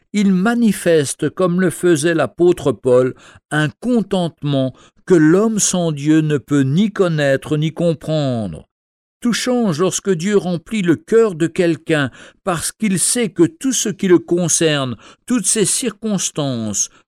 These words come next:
heureuses ou préoccupantes, ne sont pas sans but pour lui,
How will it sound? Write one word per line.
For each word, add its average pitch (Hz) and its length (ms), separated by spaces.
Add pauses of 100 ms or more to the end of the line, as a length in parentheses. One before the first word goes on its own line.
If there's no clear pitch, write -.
(120)
heureuses 240 680
ou 202 140
préoccupantes, 156 1120 (300)
ne 175 180
sont 180 300
pas 156 200
sans 240 380
but 196 340
pour 143 200
lui, 113 360